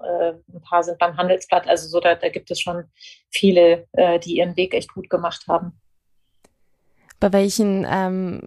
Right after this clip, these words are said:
Speaker 2: Redaktionen warst du dann oder in welchen Medienhäusern?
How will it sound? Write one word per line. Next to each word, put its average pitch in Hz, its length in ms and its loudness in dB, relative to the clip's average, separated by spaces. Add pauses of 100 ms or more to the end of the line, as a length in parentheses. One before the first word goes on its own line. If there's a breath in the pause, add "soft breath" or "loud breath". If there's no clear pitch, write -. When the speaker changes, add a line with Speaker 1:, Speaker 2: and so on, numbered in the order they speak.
Speaker 2:
Redaktionen 202 840 0
warst 143 280 0
du 247 60 0
dann 247 220 2
oder 196 200 4
in 175 100 -2
welchen 185 300 -2
Medienhäusern? 214 1000 -2